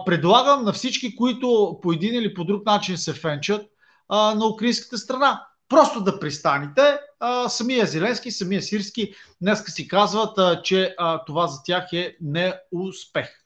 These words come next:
Ами, в общи линии, това е, което е от, а, този, а, от днескашната пресконференция, която дадоха, а, даде, а, Зеленски и после, а, Сирски.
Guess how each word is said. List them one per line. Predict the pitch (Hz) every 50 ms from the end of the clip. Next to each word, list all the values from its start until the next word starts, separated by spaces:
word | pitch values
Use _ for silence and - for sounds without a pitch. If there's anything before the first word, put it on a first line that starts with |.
| _ _ _ _ _ _ _ _ -
Ами, | 160 190 214 226 240 254 247 220
в | - -
общи | 285 285 285 - - 208 196
линии, | 202 247 262 277 285 277 262 233 196 -
това | - 185 160 208 226 233
е, | 226 226 -
което | 202 214 233 233 233 240
е | 240 240 233
от, | 214 220 226 220 226 - -
а, | 220 214 208 208 202 202 196 190 190 185 180 175 -
този, | - 175 156 139 147 175 175 170 - - - 180
а, | 165 165 165 165 -
от | 196 196 180 - -
днескашната | 170 180 202 - - - - 185 170 - 190 180 180 180 - -
пресконференция, | - 170 170 170 - 185 170 170 170 170 156 - - 165 156 143 160 165 196 226 196 - 240 233 -
която | - 180 165 160 151 - - 196 190 - -
дадоха, | 135 123 160 165 151 139 135 - - 170 165 165 - - - _ _ _ _
а, | - 151 156 160
даде, | 151 135 143 180 170 143 160 180 180 - - 160
а, | 160 165 160 160 156 156 156 151 151 151 151 147 151 147 147 147 147
Зеленски | 131 147 180 196 175 - - - 196 196 202 -
и | - 175 -
после, | - 170 143 - - 180 180 170 - -
а, | 175 165 170 -
Сирски. | - - - 165 139 - - _